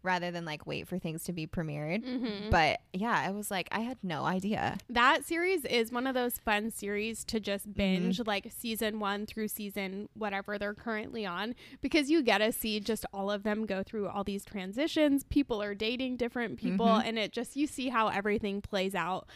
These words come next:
Speaker 2: All of their lies come to light. I am not even kidding. If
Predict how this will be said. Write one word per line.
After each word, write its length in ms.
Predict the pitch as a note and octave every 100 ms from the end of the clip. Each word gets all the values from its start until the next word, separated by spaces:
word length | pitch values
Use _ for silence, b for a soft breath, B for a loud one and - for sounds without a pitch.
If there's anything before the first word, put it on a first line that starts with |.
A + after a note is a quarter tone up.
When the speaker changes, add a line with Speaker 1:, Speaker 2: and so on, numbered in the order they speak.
| B B -
Speaker 2:
All 200 | D4 F#4+
of 140 | F#4+
their 200 | D4+ E4+ C#4
lies 460 | B3 A3 A3 A#3+
come 280 | - A#3+ A3+
to 100 | A3+
light. 400 | G#3 F#3 F#3 F#3 -
I 100 | B3
am 180 | C#4 C#4+
not 160 | C4
even 200 | - A#3+
kidding. 380 | A3+ A3 G3 G#3 -
If 240 | A#3 -